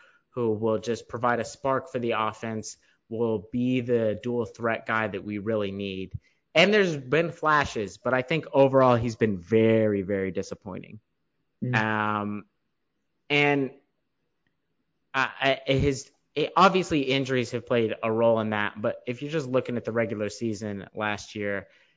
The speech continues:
Speaker 1: uh, five hundred and seventeen yards on a hundred nineteen attempts. Now, that is a four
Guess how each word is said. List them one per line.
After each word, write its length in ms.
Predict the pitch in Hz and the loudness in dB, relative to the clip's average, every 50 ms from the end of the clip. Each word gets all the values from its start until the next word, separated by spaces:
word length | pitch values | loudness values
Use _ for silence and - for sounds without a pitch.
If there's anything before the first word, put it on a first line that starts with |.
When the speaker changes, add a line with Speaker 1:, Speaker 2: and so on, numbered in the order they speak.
| _ _ _ _ _ - | _ _ _ _ _ -12
Speaker 1:
uh, 300 | 87 87 95 95 90 85 - - - | -10 -6 -6 -6 -6 -8 -10 -10 -4
five 220 | - 139 143 147 135 | -2 0 0 0 0
hundred 300 | 151 151 143 135 127 120 | -2 -2 0 0 -2 -2
and 180 | 123 117 113 | -4 -6 -6
seventeen 640 | - - 127 117 117 117 110 - - 123 117 113 113 110 | -6 -6 -6 -4 -4 -6 -8 -8 -8 -6 -6 -4 -4 -4
yards 560 | 110 110 107 107 107 104 101 98 - - - _ _ _ _ - | -2 -2 -2 -2 -2 -4 -4 -6 -10 -14 -20 _ _ _ _ -6
on 120 | 113 110 | -4 -4
a 60 | 110 | -2
hundred 260 | 113 120 117 113 98 | -2 -2 -2 -2 -2
nineteen 400 | 113 110 110 107 - - 117 107 | -2 -4 -6 -6 -8 -10 -10 -8
attempts. 380 | 104 101 - - 110 104 - - | -10 -10 -8 -8 -10 -8 -10 -10
Now, 120 | 117 113 | -10 -8
that 140 | 110 123 127 | -4 -2 0
is 160 | 143 147 139 | 0 0 -2
a 60 | 143 131 | -2 -6
four 580 | - - - 131 127 127 127 123 120 117 - | -6 -4 -2 0 2 2 2 2 2 0 -2